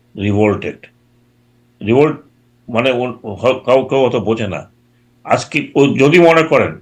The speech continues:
যে একটা মিলিটারি, মিলিটারি থেকে যদি একটা পলিটিক্যাল প্যাচ আপ হতো, আমি কথার কথা বলছি, কোনো এক সময়, তাহলেও কিন্তু এই যে সোলজাররা যারা রিভোল্ট করেছে, they would have been shot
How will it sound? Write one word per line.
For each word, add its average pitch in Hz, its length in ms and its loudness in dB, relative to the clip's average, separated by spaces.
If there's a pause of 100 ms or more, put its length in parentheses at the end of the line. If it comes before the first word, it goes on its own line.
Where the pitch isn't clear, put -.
যে 107 100 -2
একটা 123 240 -2 (220)
মিলিটারি, 139 680 -6
মিলিটারি 127 460 -6
থেকে 139 220 -4
যদি 127 200 -2
একটা 120 240 -4
পলিটিক্যাল 123 360 -6
প্যাচ 117 240 -6
আপ 131 100 -4
হতো, 117 160 -4
আমি 123 160 -8
কথার 160 240 -2
কথা 139 160 -2
বলছি, 90 300 -8 (760)
কোনো 131 160 -2
এক 135 120 -4
সময়, 104 340 -2 (640)
তাহলেও 143 380 2
কিন্তু 139 260 -6
এই 147 280 0
যে 151 180 0
সোলজাররা 131 640 -4
যারা 120 280 -4
রিভোল্ট 113 360 -8
করেছে, 95 380 -12 (460)
they 104 140 2
would 110 120 4
have 104 120 0
been 101 140 -4
shot - 380 -6